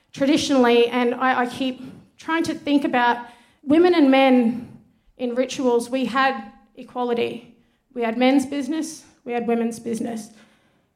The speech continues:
It was not that one was higher than the other. It was never that one group was ever higher than the other. You know, just because Aboriginal men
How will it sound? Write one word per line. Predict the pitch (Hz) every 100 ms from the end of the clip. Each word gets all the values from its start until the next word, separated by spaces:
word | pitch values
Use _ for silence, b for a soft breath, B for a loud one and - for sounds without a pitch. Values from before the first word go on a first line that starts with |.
| _ _ _ _
It | 269 269
was | 269 269 277 277
not | 277 269 - - _ _ _ _ -
that | 240
one | 254 254 247 247
was | 233
higher | 240 233 233
than | 233 233
the | 233
other. | 240 226 233
It | 240
was | 262 -
never | 262 262
that | 254 254
one | 247 247 247 262 254 - - _
group | - 269 -
was | 240 226
ever | - 240 233
higher | 226 226 233
than | 226 233
the | 233
other. | 226 220 226 - b b b b _
You | 254
know, | 247 226 226
just | 254 254 -
because | 285 285 254 269
Aboriginal | 254 240 240 247 240
men | 254 254 247 -